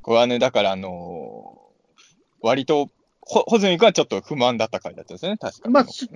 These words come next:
Speaker 2: ちょっと六話っていうところで言うと、ちょっとね <laughs> っていうところで、えー、いろいろあった回なんですけども。
Speaker 1: まあ、さっ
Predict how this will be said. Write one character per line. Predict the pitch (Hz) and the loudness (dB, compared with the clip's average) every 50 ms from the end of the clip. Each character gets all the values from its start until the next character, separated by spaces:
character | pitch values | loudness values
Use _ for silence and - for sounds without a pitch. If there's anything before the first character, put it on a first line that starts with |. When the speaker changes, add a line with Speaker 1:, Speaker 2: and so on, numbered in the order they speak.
| 185 - | -10 -2
Speaker 2:
ち | - | -2
ょ | 349 | 0
っ | 311 | 2
と | 202 | 4
六 | 196 226 226 349 370 | 2 4 6 6 6
話 | 330 220 | 6 4
っ | - | 0
て | _ - 131 | _ -6 -4
い | 123 | -4
う | 104 | -4
と | 120 | -6
こ | 117 | -8
ろ | 120 104 | -8 -8
で | 104 | -8
言 | 98 98 | -8 -10
う | - | -10
と、 | 123 - | -6 -6
ち | - | -6
ょ | |
っ | 117 | -4
と | - 151 | -4 -4
ね | 143 156 190 - - | -2 -2 -2 0 2
<laughs> | 240 | 2
っ | 240 | 2
て | - - - 135 | 2 0 -2 -2
い | 127 | -2
う | 123 | -2
と | 123 110 | -4 -4
こ | 117 120 | -4 -4
ろ | 110 107 | -4 -4
で、 | 95 85 85 82 - - | -6 -6 -10 -10 -12 -14
え | 113 107 98 90 73 - _ _ _ _ _ _ - | -14 -12 -12 -12 -14 -18 _ _ _ _ _ _ -6
ー、 | 110 | 0
い | |
ろ | 127 127 | 2 2
い | 123 | 4
ろ | 127 | 2
あ | 127 | 0
っ | 123 | 0
た | - - 117 | -2 -4 -4
回 | - 101 104 85 | -2 -4 -8 -8
な | - | -10
ん | |
で | _ _ _ | _ _ _
す | - - | -20 -20
け | - | -20
ど | - - | -20 -20
も。 | - - | -20 -20
Speaker 1:
ま | - _ | -16 _
あ、 | - | -4
さ | |
っ | 320 | -4